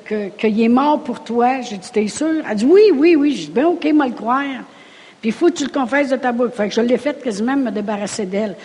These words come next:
Après ça, elle dit, « Tu peux aussi être rempli de l'esprit. » Ah ben, j'ai dit, « Là, là, wow, wow, wow, on charrie pas, là. Moi, je veux m'en aller avec les autres, manger du gâteau, là, tu sais, veux dire. » Fait qu'elle a essayé de prier pour moi pour que je sois rempli de l'esprit, puis j'étais ben trop à cadenaire.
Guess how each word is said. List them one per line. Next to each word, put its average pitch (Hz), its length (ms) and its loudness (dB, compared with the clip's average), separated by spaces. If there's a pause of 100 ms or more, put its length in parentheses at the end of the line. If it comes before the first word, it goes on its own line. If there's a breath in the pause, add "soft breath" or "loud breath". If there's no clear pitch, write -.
(200 loud breath)
Après 269 240 0
ça, 349 180 2
elle 277 80 0
dit, « 247 160 -6
Tu - 80 -12
peux 359 120 2
aussi 339 240 4
être 311 140 -2
rempli 294 280 2
de 294 40 4
l'esprit. » 277 240 2
Ah 269 60 6
ben, 220 220 4
j'ai 220 100 4
dit, « 196 100 2
Là, 269 120 8
là, 233 120 4
wow, 233 300 4
wow, 240 500 4
wow, 277 220 4 (160 loud breath)
on 254 160 6
charrie 262 360 4
pas, 370 200 4
là. 349 80 2
Moi, 339 160 6
je 330 100 6
veux 381 60 6
m'en 339 140 6
aller 294 100 2
avec 302 260 -6
les 294 200 -4
autres, 349 200 0 (160 loud breath)
manger 285 260 4
du 262 100 0
gâteau, 285 500 2
là, 330 220 2
tu 269 80 -6
sais, 330 80 -2
veux 302 160 2
dire. » 294 240 -2 (560 loud breath)
Fait 233 320 -2
qu'elle 262 160 2
a 269 80 2
essayé 269 360 2
de 294 40 -6
prier 269 300 0
pour 262 160 0
moi 262 140 2
pour 262 80 -10
que 254 80 -2
je - 60 -8
sois 240 140 -2
rempli 233 340 -4
de 247 80 -6
l'esprit, 233 340 -2
puis - 100 -8
j'étais 208 100 -8
ben 233 180 -4
trop 214 200 -6
à 208 80 -6
cadenaire. 175 500 -6